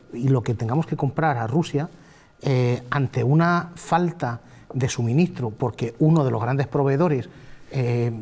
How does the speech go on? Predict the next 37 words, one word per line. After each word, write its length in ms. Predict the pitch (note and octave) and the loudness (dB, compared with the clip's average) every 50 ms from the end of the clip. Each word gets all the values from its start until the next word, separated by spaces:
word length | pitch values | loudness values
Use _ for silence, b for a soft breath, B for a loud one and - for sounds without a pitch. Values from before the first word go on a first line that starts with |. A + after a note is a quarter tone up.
| G#2+ - - - | -12 -14 -14 -10
se 140 | - - C3 | -6 -6 -6
está 180 | - - C#3+ B2 | -4 -2 -2 -2
cayendo 400 | - C3+ C3 C#3 C#3 C#3 C3+ C3 | -2 -2 0 0 0 2 0 0
del 320 | C3 C3+ C#3 C3+ C3 C3+ C#3 | 2 2 2 2 2 2 4
mapa 340 | D3+ F#3 F#3+ F#3 - A#2+ A#2+ | 2 2 0 0 -2 -2 -2
y, 160 | A#2+ A#2+ A2+ B B B B B B B - | -2 -2 -4 B B B B B B B -6
y 120 | - B2 | -4 -4
vamos 300 | G#2 A2 B2+ C3 A#2+ - | -2 -2 -2 -2 -2 -2
a 40 | C#3+ B2+ | -2 -2
dejar 240 | A#2+ - C#3 C3 | -2 -2 -2 0
de 100 | B2 C3+ | 0 0
comprarle, 480 | B2 C#3 C3 - D#3+ F3 E3 - A3+ A#3+ A#3 B B B B B - | 0 0 0 0 0 0 0 0 -2 -2 -2 B B B B B -2
evidentemente 600 | C#3 C3 A#2+ A2+ B2+ C3 - C3 C#3+ C#3 C3 F#3 | 0 0 2 2 0 0 0 0 0 0 2 2
los 120 | D#3+ - | 2 2
precios 320 | - - B2 - - D3 - | 0 -4 -4 -2 -2 -2 -2
van 120 | C3+ A#2+ | -2 -4
a 60 | C3+ - | -4 -6
subir, 380 | - - A2 A#2+ A2+ G2 - - | -6 -4 -4 -4 -4 -4 -8 -12
o 40 | - | -12
sea, 160 | - A#2+ A2 | -10 -8 -6
es, 200 | A#2 A#2+ A#2 - B B B B B B B - | -6 -6 -6 -8 B B B B B B B -6
es 100 | A#2 - | -2 0
evidente. 400 | D3 B2+ A#2 G#2+ A2 G#2+ G#2 - | 0 0 0 0 -2 -4 -4 -6
Entonces, 280 | A2 G#2 B2 G#2+ A#2+ G#2 | -8 -6 -6 -4 -4 -2
a 60 | A#2+ | 0
mí 120 | B2+ C#3 C#3 | 0 2 2
lo 120 | C3 B2 | 2 0
de 140 | B2 A#2 A#2 - B B B B B B B _ _ - | 0 -2 -4 -8 B B B B B B B _ _ -8
que 120 | - C3+ | -6 -4
suban 300 | - - C#3+ C#3+ D3+ D#3+ | -2 0 2 2 2 2
los 100 | D#3 D3+ | 0 0
precios 300 | - D#3 D3+ B2+ D#3+ B2 | -2 -2 0 0 0 2
o 40 | D3+ | 2
no, 160 | D#3 E3+ F#3 F3+ - - - - - - - _ | 2 2 0 -2 -6 -14 -20 -20 -20 -20 -18 _
yo 200 | - B2+ B2 B2+ | -6 -4 -2 -2
creo 200 | - C3 B2+ C3 | -2 -2 -2 -2
que 200 | A2+ C3+ C3+ - | 0 -2 -4 -4